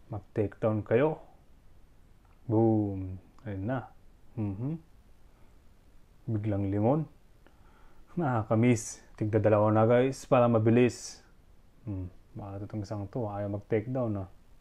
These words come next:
Ayaw mag-takedown ng isang to. Tayo mag-iiwan ng feeder sa enclosure ng ating tarantula.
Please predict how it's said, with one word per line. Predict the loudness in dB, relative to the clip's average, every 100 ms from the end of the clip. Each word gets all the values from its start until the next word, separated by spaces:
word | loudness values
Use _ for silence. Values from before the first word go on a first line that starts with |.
| -20 -20 -20 -20 -12
Ayaw | -2 0 0
mag-takedown | -2 -2 0 0 0 -2 -2
ng | -2
isang | -2 0
to. | 4 4 2 -14 -18 -20 -20 -20 -10
Tayo | -6 -4
mag-iiwan | -4 -4 -2 -2 -2 -2
ng | -4
feeder | -2 0 2 2 0
sa | -2 0 0 -2 -4 -4
enclosure | 0 0 -2 -2 -4
ng | -4 -4
ating | -4 -4
tarantula. | -2 -2 -2 -6 -8 -10